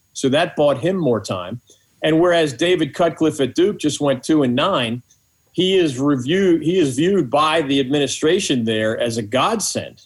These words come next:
You know, he's, he's basically the second best Duke football coach in the last fifty years, behind only Steve Spurrier. Not an exaggeration.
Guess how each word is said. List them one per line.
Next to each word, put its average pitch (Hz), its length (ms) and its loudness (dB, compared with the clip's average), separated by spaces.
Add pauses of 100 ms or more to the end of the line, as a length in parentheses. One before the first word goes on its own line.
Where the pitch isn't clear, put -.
You 117 120 -6
know, 113 140 0
he's, 143 380 0 (480)
he's 220 180 0
basically 190 600 0
the 139 140 -2
second 226 540 0
best 175 340 0
Duke 170 220 2
football 139 460 0
coach 131 520 -2 (680)
in 143 220 0
the 143 80 2
last 160 360 0 (100)
fifty 226 340 -2
years, 175 580 -2
behind 156 420 0
only 175 280 2
Steve 190 360 -2
Spurrier. 160 540 0
Not 135 320 -2
an 185 100 -2
exaggeration. 165 880 0